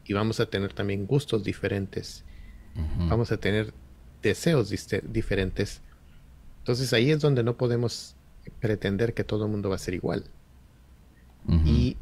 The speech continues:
Speaker 1: entonces aquí es donde viene esa parte de cómo podemos ir generando más.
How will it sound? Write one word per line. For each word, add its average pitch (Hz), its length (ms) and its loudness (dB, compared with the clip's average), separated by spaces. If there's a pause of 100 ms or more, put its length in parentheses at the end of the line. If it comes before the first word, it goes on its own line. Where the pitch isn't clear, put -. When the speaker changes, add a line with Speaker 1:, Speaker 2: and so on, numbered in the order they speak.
(460)
Speaker 1:
entonces 143 460 2
aquí 147 240 0
es 180 80 4
donde 170 220 4
viene 135 240 4
esa 123 240 0
parte 120 380 0
de 95 200 2 (840)
cómo 170 320 2
podemos 120 680 2
ir 123 480 0
generando 107 680 0
más. 139 320 -4